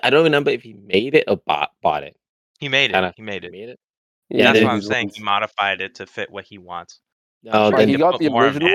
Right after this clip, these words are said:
Speaker 2: mana
Speaker 3: and
Speaker 2: in
Speaker 3: he
Speaker 2: them.
Speaker 3: copied them.
Speaker 2: Yeah. Therefore, creating them
Speaker 3: And now he has
Speaker 2: himself.
Speaker 3: unlimited.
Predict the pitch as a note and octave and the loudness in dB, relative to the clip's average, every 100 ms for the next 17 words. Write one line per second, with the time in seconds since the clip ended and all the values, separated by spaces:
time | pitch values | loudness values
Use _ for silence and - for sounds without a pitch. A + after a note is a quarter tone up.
0 | G3+ G3+ B2+ A#2+ A#2+ G#2+ G#2 A2 F2+ F#2 | 2 0 0 0 -2 -8 -8 -8 -10 -10
1 | - _ _ _ _ _ _ _ E3+ D3 | -12 _ _ _ _ _ _ _ 0 0
2 | E2+ - _ _ _ _ _ F#2 A#2 - | 0 -8 _ _ _ _ _ -14 -14 -14
3 | A#2 A2+ G#2 G2+ A#2 A2+ A#2 A#2+ A2+ A#2 | -16 -14 -12 -10 -10 -12 -10 -4 -2 0
4 | A2+ A#2 A2+ G2 F2 G2+ | 0 -2 -4 -4 -4 -8